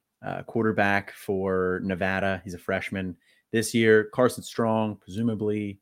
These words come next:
leaving. Um, you know, so he's,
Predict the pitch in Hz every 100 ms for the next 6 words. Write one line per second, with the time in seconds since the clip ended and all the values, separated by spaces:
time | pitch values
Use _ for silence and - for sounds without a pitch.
0 | _ 98 95 98 92 95 _ _ _ _
1 | _ _ 87 85 82 82 80 - _ _
2 | _ - 104 90 90 - 92 92 90 107
3 | 104 95 - - -